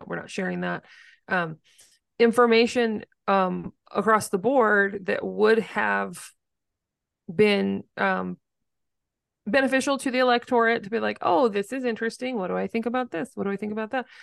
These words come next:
Oh, this guy's for the lockdowns. This guy's not. Wait, this guy's supporting the, the, the riots. This guy's not." Like, there was so much going on in this tumultuous time in our history, and the censorship was, like,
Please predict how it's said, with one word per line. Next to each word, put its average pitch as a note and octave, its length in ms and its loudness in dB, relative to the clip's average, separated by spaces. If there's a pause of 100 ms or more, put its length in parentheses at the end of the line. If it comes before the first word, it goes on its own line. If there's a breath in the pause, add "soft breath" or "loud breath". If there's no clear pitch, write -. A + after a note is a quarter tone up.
(240 loud breath)
Oh, G#3 100 4
this G3 240 -4
guy's A3+ 360 -2
for C#4 200 -2
the C#4 160 -6
lockdowns. G3+ 580 -2
This G3 200 -8
guy's - 320 -6
not. B3 320 0
Wait, A3 220 0
this G#3 180 -4
guy's A#3+ 240 -2
supporting A#3 580 2
the, G#3+ 140 0
the, G#3 400 -2
the G3+ 180 2
riots. G3+ 640 2
This F3+ 220 -8
guy's G#3 360 -4
not." B3 420 0
Like, F3 200 -4 (480 loud breath)
there G3+ 160 2
was G3+ 140 -2
so A3+ 220 2
much B3 340 -2 (300 soft breath)
going A3+ 400 4
on F#3+ 800 0
in F#3 140 -6
this F#3 160 -6
tumultuous G#3 720 -2
time G3+ 260 -4
in G3 60 -4
our F#3 100 -4
history, F#3+ 680 -6 (520 soft breath)
and F3+ 200 -4
the E3 60 -8
censorship G3+ 760 -2 (100)
was, D#3+ 580 -6 (220)
like, E3 420 -12